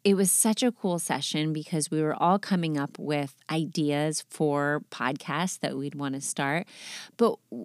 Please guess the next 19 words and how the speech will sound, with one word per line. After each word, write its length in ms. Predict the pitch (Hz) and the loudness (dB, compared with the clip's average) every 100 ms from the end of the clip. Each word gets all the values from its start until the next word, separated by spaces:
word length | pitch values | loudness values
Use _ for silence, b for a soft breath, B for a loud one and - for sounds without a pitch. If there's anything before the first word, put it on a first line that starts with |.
| - _ | -12 _
we, 200 | 202 220 | 4 4
s-, 200 | - - | 4 -2
we, 240 | 190 226 220 | 2 4 4
we 180 | 196 | 6
were 160 | 214 - | 6 4
also 220 | 208 254 | 2 0
talking 340 | 302 269 269 233 | 0 -2 2 2
about 280 | 185 160 | 2 0
the 220 | - 175 147 | 0 2 2
intention 760 | 165 160 160 170 - 170 156 | 0 0 0 0 0 0 0
behind 580 | 139 - - 175 160 160 | -2 -6 -4 0 0 0
creating 500 | - 156 143 156 147 | -4 -4 0 0 0
a 60 | 135 | -4
podcast 720 | - - - 135 - 160 - | -4 -6 -2 -2 -2 -4 -4
and 200 | 170 160 B B B - | -2 -2 B B B -4
how 200 | 214 208 | 2 4
it's 260 | - 196 | 2 0
not 300 | 214 220 269 | 2 2 0
just 320 | - 226 196 | 0 0 0